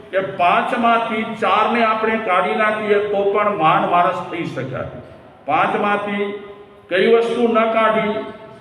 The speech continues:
શીલ ન કાઢી. બાકીની ચારે વસ્તુ કાઢ-, ચારે કાઢી નાખ્યા. કુળ કાઢ્યું, પ્રતિષ્ઠા કાઢી, ધન કાઢ્યું,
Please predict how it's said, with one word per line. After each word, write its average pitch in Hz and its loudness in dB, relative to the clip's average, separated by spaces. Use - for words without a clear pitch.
શીલ 247 2
ન 214 2
કાઢી. 139 2
બાકીની 226 2
ચારે 226 4
વસ્તુ 202 0
કાઢ-, 196 0
ચારે 226 4
કાઢી 196 2
નાખ્યા. 135 2
કુળ 196 4
કાઢ્યું, 202 -2
પ્રતિષ્ઠા 196 -2
કાઢી, 190 2
ધન 185 2
કાઢ્યું, 190 0